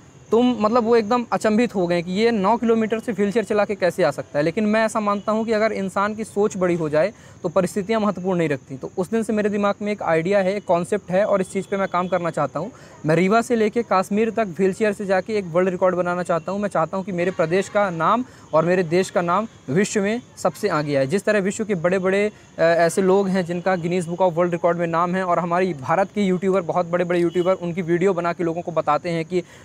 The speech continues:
अ, विश्व का एक ऐसा आदमी जिसने ये किया, वो किया। तो मैं चाहता हूँ कि मेरा नाम भी विश्व में लिया जाए और मेरे साथ मेरे भारत का नाम भी गौरवान्वित हो। और मैं इस चीज़ के लिए मध्य प्रदेश सरकार से चाहता हूँ कि मेरी व्हीलचेयर को मॉडिफिकेशन करवाने में करीब आठ दस हज़ार रुपये का खर्चा आएगा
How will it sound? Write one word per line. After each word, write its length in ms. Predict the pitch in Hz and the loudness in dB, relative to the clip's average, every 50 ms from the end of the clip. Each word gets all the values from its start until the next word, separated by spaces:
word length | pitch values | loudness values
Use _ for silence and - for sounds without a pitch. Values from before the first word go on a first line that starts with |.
| - - | -6 -2
अ, 60 | 147 | -2
विश्व 260 | 147 151 175 - - | 0 0 0 -2 -2
का 120 | 175 - 175 | 0 2 4
एक 140 | 170 165 - | 2 4 4
ऐसा 240 | 165 165 160 175 | 2 2 2 2
आदमी 240 | 170 165 160 170 170 | 0 2 0 -2 -4
जिसने 260 | 156 160 - - 170 | -6 -6 -6 -4 -4
ये 180 | 165 165 175 175 | -2 0 0 -2
किया, 260 | 175 - 175 175 170 | -2 0 0 0 0
वो 160 | 160 151 165 | 0 0 -4
किया। 240 | 165 - 165 156 170 | -6 -6 -4 -4 -4
तो 100 | 185 185 | -2 -2
मैं 100 | 190 190 | -4 -2
चाहता 280 | 185 190 175 180 185 196 | 0 0 -2 -2 -2 -4
हूँ 80 | 196 | -4
कि 80 | 180 208 | -4 -4
मेरा 260 | 185 175 175 180 196 | -2 0 0 0 0
नाम 240 | 190 185 185 185 175 | 0 0 -2 -2 -2
भी 200 | 160 185 208 233 - - - - - 151 | -2 -4 -4 -4 -6 -12 -20 -12 -4 0
विश्व 280 | 165 202 - - 202 | 0 0 2 0 0
में 100 | 196 196 | 0 0
लिया 220 | 180 175 180 180 180 | 2 2 2 2 4
जाए 200 | 165 165 190 208 | 4 2 2 2
और 140 | 208 202 | 2 0
मेरे 240 | 185 180 175 180 190 | 2 2 0 0 0
साथ 140 | 180 190 190 185 196 | 0 -2 -2 -2 -2
मेरे 140 | 190 190 | -4 -2
भारत 280 | 180 151 156 160 170 170 - | -2 0 0 0 0 0 -2
का 60 | 170 | -4
नाम 160 | 165 160 160 | -2 -2 -2
भी 100 | 165 180 | -2 -2
गौरवान्वित 500 | 165 165 156 147 147 151 165 180 185 185 | 0 2 2 2 2 2 0 -2 -2 0
हो। 60 | 190 | 0
और 140 | 208 208 190 | 0 2 2
मैं 120 | 190 196 196 | 2 0 0
इस 120 | 190 - | 0 -2
चीज़ 160 | 208 196 - | -6 -6 -4
के 60 | 208 | -2
लिए 80 | 202 190 | -2 -2
मध्य 180 | 185 196 185 - | 0 -2 -2 -2
प्रदेश 180 | 180 175 190 180 | -2 -2 -2 0
सरकार 340 | - 190 165 - 175 185 | -2 -2 2 2 2 2
से 120 | 180 - 180 | 2 -2 -2
चाहता 320 | - 175 165 160 156 196 | 0 2 2 2 2 0
हूँ 200 | 180 175 190 254 - - - - - - - - | 0 0 -2 -4 -8 -14 -20 -20 -20 -20 -10 -4
कि 60 | 175 | 0
मेरी 200 | 165 180 190 220 | 0 2 2 2
व्हीलचेयर 400 | 170 202 202 214 185 - 220 214 | 2 2 0 0 2 2 0 0
को 100 | 208 220 | 2 0
मॉडिफिकेशन 640 | 196 175 175 185 208 196 220 185 196 185 - 208 202 | 0 2 4 2 2 0 -2 -2 -2 -2 -2 -2 -2
करवाने 360 | 196 196 190 185 185 190 196 | 0 0 0 0 0 -2 -2
में 100 | 196 196 | -2 -2
करीब 260 | 190 190 180 202 180 | 0 0 0 2 2
आठ 140 | 175 175 175 | 2 2 2
दस 200 | 165 175 180 196 | 0 -2 -2 0
हज़ार 140 | 185 185 175 | 0 0 0
रुपये 200 | 175 170 185 180 | 0 -2 -2 -2
का 80 | 180 | -4
खर्चा 340 | 175 - 180 160 156 - 185 | -4 -4 -6 -6 -2 2 2
आएगा 280 | 175 156 147 135 160 | 2 2 2 -2 -6